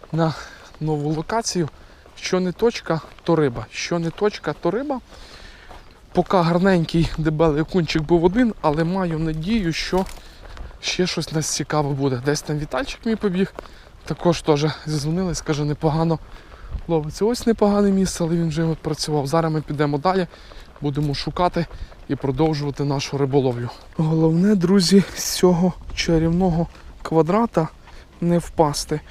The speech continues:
бо він має якусь таку не дуже надійну конструкцію. Знову ж таки, снек, п'ять грамів. І спробуємо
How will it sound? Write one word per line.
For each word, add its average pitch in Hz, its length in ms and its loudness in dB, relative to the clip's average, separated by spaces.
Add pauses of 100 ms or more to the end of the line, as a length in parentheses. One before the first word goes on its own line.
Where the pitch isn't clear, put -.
(560)
бо 165 240 4 (800)
він 175 240 2
має 170 320 2 (260)
якусь 170 460 0
таку 170 380 4 (160)
не 175 140 4
дуже 160 400 2 (100)
надійну 170 440 2
конструкцію. 220 760 0 (680)
Знову 151 520 2
ж - 140 -4
таки, 139 300 -2 (1400)
снек, 247 560 0 (380)
п'ять 175 220 2
грамів. 269 440 -2 (1080)
І 226 160 0 (240)
спробуємо 170 640 0